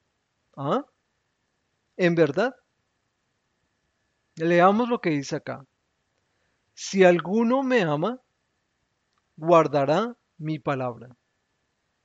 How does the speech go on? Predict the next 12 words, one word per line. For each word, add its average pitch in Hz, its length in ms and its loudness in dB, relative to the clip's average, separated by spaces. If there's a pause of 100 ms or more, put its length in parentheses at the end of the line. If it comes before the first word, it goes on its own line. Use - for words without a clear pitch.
(720)
Y 147 180 0
eso 190 220 0
significa 208 720 -4 (320)
todo 202 480 2
su - 160 -8
mensaje. 139 600 -8 (1800)
Y 208 140 -2
pare 240 500 8 (220)
y 196 120 -6
piense 190 460 0
en 190 80 0
esto. 135 340 -4